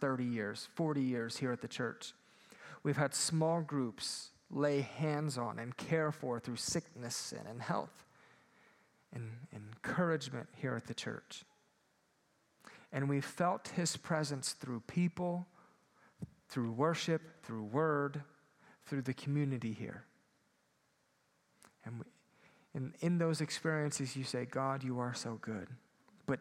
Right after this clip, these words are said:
in heaven, our worst experience in heaven will be far greater than the best experience we've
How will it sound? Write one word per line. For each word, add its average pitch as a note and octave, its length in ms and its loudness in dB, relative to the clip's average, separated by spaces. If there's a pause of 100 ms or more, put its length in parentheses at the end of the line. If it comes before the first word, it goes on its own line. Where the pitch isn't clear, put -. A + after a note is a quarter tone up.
(120)
in E3+ 220 2
heaven, C#3 640 0 (1600)
our A#2+ 120 -2
worst B2 380 -2
experience F3 600 -2
in F3 120 0
heaven F3 400 0 (640)
will B2+ 80 -4
be B2 100 4
far C3+ 360 -2
greater B2 440 0
than A#2 160 -4
the A#2 80 -2
best A#2+ 380 -2
experience A#2 580 -6
we've A2+ 160 -6